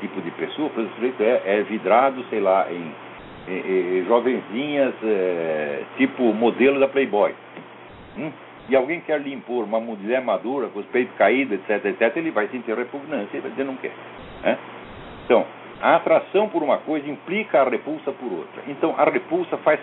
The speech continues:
parte necessariamente da própria dialética do sexo. Eu lembro o caso, como foi o Graciliano Ramos, ele tinha uma repulsa física a homossexuais.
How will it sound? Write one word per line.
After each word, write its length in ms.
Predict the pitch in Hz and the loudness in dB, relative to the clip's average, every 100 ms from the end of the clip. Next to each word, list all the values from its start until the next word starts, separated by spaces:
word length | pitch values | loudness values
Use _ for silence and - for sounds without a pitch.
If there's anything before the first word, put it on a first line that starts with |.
| - | 0
parte 440 | 156 180 160 - 98 | 2 4 2 -2 -10
necessariamente 1080 | 104 165 180 151 107 127 92 87 143 139 127 | -6 -4 -4 -8 -2 -2 0 -4 -8 -8 -4
da 120 | 135 | -4
própria 440 | - 135 160 160 | 2 2 4 0
dialética 500 | 147 143 123 139 139 | -2 0 2 -2 -2
do 140 | 143 131 - | -12 -10 -6
sexo. 220 | 92 - - - - - - - | -6 -6 -20 -20 -20 -20 -20 -8
Eu 140 | 117 117 | 0 2
lembro 300 | 104 120 147 | 2 0 -2
o 40 | |
caso, 340 | - 95 113 110 | 4 6 6 4
como 200 | 131 107 | -4 -4
foi 140 | 92 | -4
o 40 | 92 | -2
Graciliano 480 | 98 101 98 95 117 | -4 -2 -4 -4 -2
Ramos, 200 | 104 117 | -2 0
ele 160 | 127 104 | -2 -4
tinha 140 | 131 | 0
uma 80 | 139 | 4
repulsa 420 | 123 - 131 131 - - | 4 0 -4 -6 -8 -6
física 520 | 160 180 98 82 76 - - - - | -2 -2 -2 0 0 -2 -6 -12 2
a 60 | |
homossexuais. 760 | 87 98 92 - 82 - 67 | 4 4 -2 -4 -10 -6 -4